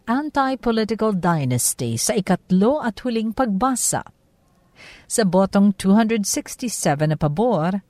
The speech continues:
twenty na tutol at seven na nag-abstain, inaprubahan ang panukala.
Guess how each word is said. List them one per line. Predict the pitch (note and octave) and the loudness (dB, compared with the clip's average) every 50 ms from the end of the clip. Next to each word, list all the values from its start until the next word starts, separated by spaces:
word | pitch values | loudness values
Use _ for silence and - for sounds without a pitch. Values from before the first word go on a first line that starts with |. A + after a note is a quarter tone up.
| _ _ _ _ _ | _ _ _ _ _
twenty | - - G#3 A#3+ C#4+ E4 F4+ - D4 C#4 | -4 -2 -2 -2 -2 -4 -6 -6 -4 0
na | A#3 G#3 F#3+ | 0 0 0
tutol | - - C#4 C#4 - - D3+ C3+ C3 C#3 D#3+ G3+ A3 - _ _ _ | 0 -2 -4 -4 -2 -2 -2 -2 0 -2 -2 -4 -6 -8 _ _ _
at | - G#3 - - | -6 -4 -2 -4
seven | - - - C#3+ C3+ C#3 D3+ F#3 B3 E4 E4+ | -4 0 0 0 0 0 -2 -2 -2 -2 -2
na | B3+ | 0
nag-abstain, | G3 D#3 C3 C3+ C3+ A#2+ A#2+ - - - - - D4 D4 A3 A#2+ A#2+ C3+ F3 G3+ G#3+ - _ - _ _ _ _ _ | 0 0 0 -2 -4 -2 -2 -4 -4 -4 -4 -4 -4 -2 -2 -2 -2 -2 -2 -2 -2 -4 _ -20 _ _ _ _ _
inaprubahan | _ E4 D#4 D#4+ - - A#3+ A3 F#3 F3+ F3 G3 F#3 E3+ D3 | _ -4 -2 -2 -2 0 0 2 4 4 4 2 2 0 -2
ang | C#3+ | 0
panukala. | - D#3+ D3 C3+ B2 - - C#3+ B2+ B2 A#2+ A2+ - | 0 0 2 2 0 -2 -2 -2 -2 0 -2 -4 -4